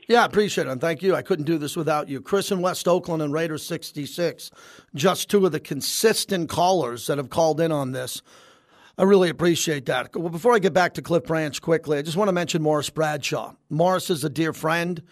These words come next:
Uh, Morris, I wanted to mention his name for the contributions, not only as a wide receiver and a Super Bowl champion, what Mo was able to do for this organization off the field.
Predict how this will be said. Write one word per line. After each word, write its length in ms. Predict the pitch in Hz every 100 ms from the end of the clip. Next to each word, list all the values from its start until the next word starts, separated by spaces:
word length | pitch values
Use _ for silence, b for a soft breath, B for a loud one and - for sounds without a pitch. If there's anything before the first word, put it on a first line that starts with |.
| b b b b
Uh, 140 | - 160
Morris, 460 | 165 175 190 175
I 40 | 175
wanted 200 | 165 165
to 60 |
mention 380 | 156 156 156 175
his 260 | 156 165 131
name 260 | 156 156
for 120 | 131 151
the 140 | 147
contributions, 880 | 143 165 160 165 156 165 - 160 127
not 140 | 156
only 180 | 165 160
as 100 | 151
a 60 | 160
wide 280 | 151 160
receiver 640 | 151 143 - 185 160 165 156 b b b
and 120 | 165 180
a 80 |
Super 380 | 170 - 196 185
Bowl 240 | 170 170 165
champion, 800 | - 190 190 190 156 123 113 104 _ _ _
what 260 | 151 175
Mo 240 | 165 180 190
was 220 | 180 160
able 220 | 170 165 165
to 120 | 170
do 180 | 151 170
for 140 | 160
this 240 | 156 151
organization 800 | 170 165 160 143 160 156 165 151 -
off 300 | - 170 170
the 100 | -
field. 420 | 156 147 127 110